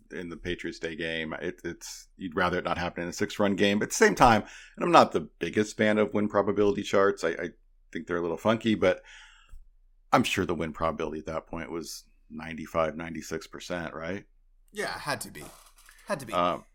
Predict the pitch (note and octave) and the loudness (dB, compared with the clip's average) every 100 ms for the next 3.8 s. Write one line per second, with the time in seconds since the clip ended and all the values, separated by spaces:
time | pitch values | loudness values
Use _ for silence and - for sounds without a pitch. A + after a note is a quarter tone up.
0 | _ G#3+ A3+ - - F#3 F#3 D#3+ C#3 C#3+ | _ -2 0 -2 -8 -10 -4 0 0 0
1 | - D#3 C#3+ C3+ A#2+ B2+ B2 - C#3 C3 | 2 2 0 -4 -4 -6 -8 -2 0 0
2 | C3+ A#2+ C3 A#2+ G2+ F#2 - G#2 F#2 - | -2 -2 -2 -4 -6 -6 -4 -6 -6 -10
3 | - - A#2 A2+ G#2 F2 F2 | -20 -6 -2 -2 -2 -6 -10